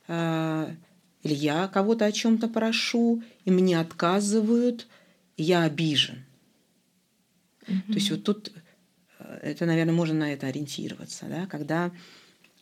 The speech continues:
Speaker 1: ты можешь отказаться, и я могу отказаться, и ты, у тебя есть это право, да, э, мне отказать, и у меня есть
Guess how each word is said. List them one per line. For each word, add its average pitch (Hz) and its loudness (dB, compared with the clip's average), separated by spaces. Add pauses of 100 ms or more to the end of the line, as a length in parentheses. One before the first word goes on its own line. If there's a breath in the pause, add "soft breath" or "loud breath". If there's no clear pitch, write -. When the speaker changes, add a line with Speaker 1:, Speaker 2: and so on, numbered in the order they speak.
(600)
Speaker 1:
ты 240 8
можешь 247 4
отказаться, 220 0 (300 loud breath)
и 190 4
я 190 6
могу 160 4
отказаться, 139 -6 (120)
и 165 -4
ты, 202 4
у 160 -2
тебя 156 0
есть 160 2
это 151 -6
право, 135 -2 (120)
да, 202 -4
э, 151 -6
мне 151 2
отказать, 220 0
и 156 -2
у 151 0
меня 147 -2
есть - -12